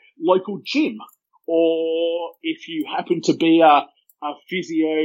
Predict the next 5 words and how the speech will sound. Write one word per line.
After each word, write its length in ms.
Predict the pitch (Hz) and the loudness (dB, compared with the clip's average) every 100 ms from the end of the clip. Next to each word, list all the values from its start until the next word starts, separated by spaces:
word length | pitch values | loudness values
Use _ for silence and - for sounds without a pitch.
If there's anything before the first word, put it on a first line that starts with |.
| 151 147 - | -2 -4 -8
chiro, 1000 | 160 156 156 156 147 147 147 147 143 143 139 _ _ 151 - | -2 0 0 0 -4 -6 -8 -8 -8 -10 -14 _ _ -20 -8
podiatrist, 680 | 170 160 160 160 170 160 - | 2 2 2 0 -2 -2 -2
something 320 | 175 160 165 | -6 -6 -6
like 180 | 143 139 - | -2 -2 0
that, 280 | 185 175 | 2 2